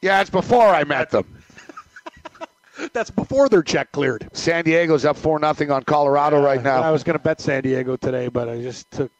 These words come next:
Speaker 2: t-, taking a break after last night. Tough,
Speaker 1: Uh,
Speaker 2: tough baseball board last night. Arizona really let me down.
Speaker 1: Druzilla checks in on Twitter. He's not happy with the, uh, Patty Power, uh,
Speaker 2: Not
Speaker 1: FanDuel
Speaker 2: happy.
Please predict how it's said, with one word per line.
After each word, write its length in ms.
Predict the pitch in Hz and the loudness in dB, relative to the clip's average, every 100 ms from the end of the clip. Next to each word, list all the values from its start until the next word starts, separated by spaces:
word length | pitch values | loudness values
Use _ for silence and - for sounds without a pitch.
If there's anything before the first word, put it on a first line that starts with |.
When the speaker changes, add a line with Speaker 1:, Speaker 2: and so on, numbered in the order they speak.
| - | -14
Speaker 2:
t-, 120 | 151 | -12
taking 260 | - 143 139 | -4 -4 -4
a 40 | 113 | -8
break 320 | 131 127 - | -4 -4 -6
after 260 | 117 - 127 | -10 -8 -8
last 300 | 120 117 127 | -8 -12 -12
night. 240 | 120 113 _ _ | -12 -12 _ _
Tough, 120 | 143 | -8
Speaker 1:
Uh, 40 | 120 _ | -8 _
Speaker 2:
tough 200 | - 160 | -2 -2
baseball 440 | - 139 135 139 127 | -2 -4 -2 -2 0
board 260 | 127 127 123 | 0 0 -2
last 240 | 131 - | -8 -6
night. 160 | 139 131 | -6 -4
Arizona 480 | 139 131 127 135 131 | -4 -4 -4 -4 -4
really 200 | 131 131 | -6 -8
let 220 | 131 135 | -10 -12
me 80 | 127 | -12
down. 340 | 131 131 135 _ - | -8 -8 -10 _ -8
Speaker 1:
Druzilla 480 | 127 120 156 165 147 | -4 0 2 2 0
checks 380 | - 143 135 | 0 -2 0
in 260 | 143 135 131 | 0 -2 0
on 200 | 131 127 | -2 -2
Twitter. 420 | - 156 147 139 | -2 0 2 2
He's 140 | 131 113 | 0 -2
not 160 | 135 | -4
happy 400 | 123 143 139 139 | -2 -2 -2 -4
with 260 | 123 127 - | -2 -2 -2
the, 260 | 131 123 120 | -8 -2 0
uh, 100 | 117 | -2
Patty 340 | - 139 139 | -2 -4 -4
Power, 540 | 131 135 123 123 120 123 | -4 -2 0 2 2 0
uh, 300 | 117 113 104 _ - | 2 0 -2 _ -6
Speaker 2:
Not 160 | 151 156 | -2 0
Speaker 1:
FanDuel 20 | |
Speaker 2:
happy. 260 | 147 165 | 0 0